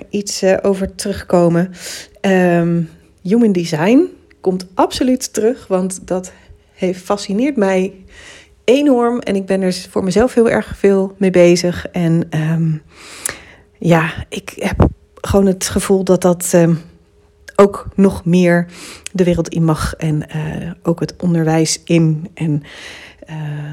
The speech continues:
gelukkig zijn er ook al heel veel mensen mee bezig. Dus wellicht, eh, nou ja, kunnen we het een en ander bij elkaar brengen. Nou ja, uiteraard, eh, dyslexie,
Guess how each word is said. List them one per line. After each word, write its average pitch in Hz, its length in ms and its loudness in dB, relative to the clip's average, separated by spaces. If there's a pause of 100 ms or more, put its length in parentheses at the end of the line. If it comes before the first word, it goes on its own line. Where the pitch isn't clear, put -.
(200)
gelukkig 202 380 -4
zijn 190 200 0
er 180 80 2
ook 170 140 0
al 165 80 -2
heel 160 120 -2
veel 160 120 -4
mensen 156 380 -2
mee 151 160 0
bezig. 294 380 4
Dus 214 200 -2
wellicht, 190 380 -2
eh, 151 100 2 (760)
nou 294 140 0
ja, 160 120 -4
kunnen 196 300 4
we 156 160 4 (360)
het 185 320 -6
een 175 100 2
en 160 100 2
ander 156 180 0
bij 151 120 -2
elkaar 208 540 -2
brengen. 180 560 0 (1700)
Nou 254 140 2
ja, - 120 0
uiteraard, 190 500 -2
eh, 165 120 -2
dyslexie, 185 800 -2